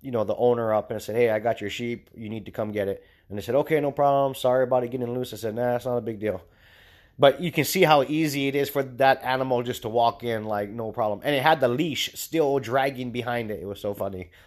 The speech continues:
<laughs> Uh, I took it out to our front gate, tied it up to a post, and, um, the owner came down and picked it up. So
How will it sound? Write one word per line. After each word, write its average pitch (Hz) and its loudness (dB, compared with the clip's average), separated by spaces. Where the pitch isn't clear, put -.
<laughs> 165 2
Uh, 127 0
I 120 -4
took 123 0
it 135 4
out 131 6
to 139 2
our 127 6
front 123 -2
gate, 120 -4
tied 135 6
it 131 2
up - 0
to 127 -2
a 117 2
post, 120 0
and, 107 -6
um, 107 -2
the 104 -6
owner 101 -4
came 107 -10
down 101 -2
and 98 -10
picked - -10
it 95 -6
up. 92 -6
So 92 -6